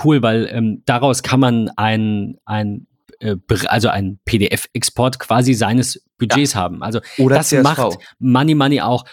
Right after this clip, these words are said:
Speaker 1: genau, oder zum Beispiel auch als Ausdruck, ne?
Speaker 2: Ja, also das ist wirklich cool.
Speaker 1: Oder hast du, oder hast du nur C S V?
Speaker 2: Nee, nee, nee, ich hab, ich hab auch alles. Das, was
Speaker 1: Ah, du
Speaker 2: du
Speaker 1: hast,
Speaker 2: grad
Speaker 1: okay,
Speaker 2: vorge-,
Speaker 1: weil ich
Speaker 2: ja.
Speaker 1: hab jetzt mal, ich hab jetzt mal aus, aus Spaß einfach Ausdruck gemacht. Ähm,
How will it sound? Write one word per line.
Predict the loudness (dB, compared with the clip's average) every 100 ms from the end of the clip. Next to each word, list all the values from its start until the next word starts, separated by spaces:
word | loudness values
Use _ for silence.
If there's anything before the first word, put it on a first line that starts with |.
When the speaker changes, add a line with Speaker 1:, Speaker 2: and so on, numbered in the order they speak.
| -2
Speaker 1:
genau, | 0 2 0
oder | 0 0
zum | 2
Beispiel | 0 0 -2
auch | -2
als | -4
Ausdruck, | 0 0 0 -8 -12 -18 -10
ne? | -10 -10 _ _ _ _ -2
Speaker 2:
Ja, | -2 -2 _ 0
also | 0 0 -2
das | -2 2 0
ist | 0 -2
wirklich | -2 -4 0
cool. | 0 0 -6 _ _ _ _ _ _ _ _ _ _ -2
Speaker 1:
Oder | 0 0
hast | 0
du, | 2 2
oder | 2 0
hast | 0 0
du | 2
nur | 4 2
C | 0 -4
S |
V? | -6 -8 -10 _ _ _ _ _
Speaker 2:
Nee, | -2 0 -2 -4
nee, | -2
nee, | 0 0
ich | 0 -4
hab, | -4
ich | -2
hab | -2 0
auch | -2 -2
alles. | -2 -2 -6 -4
Das, | -4
was | 0
Speaker 1:
Ah, |
du | 2
Speaker 2:
du |
Speaker 1:
hast, | 2
Speaker 2:
grad | 0
Speaker 1:
okay, | -2 -2
Speaker 2:
vorge-, | -2
Speaker 1:
weil |
ich | -2
Speaker 2:
ja. | 0
Speaker 1:
hab | 0
jetzt | 0
mal, | -2 -2 -10 -2
ich | -2
hab |
jetzt | 0 0
mal | 2 0
aus, | -4 -4 -2 -2
aus | -2 -2
Spaß | 2 0 2
einfach | 0 -2 0
Ausdruck | 2 2 0 -4 0
gemacht. | 0 0 -2 -16 -20 -20 -14 0
Ähm, | 2 4 2 0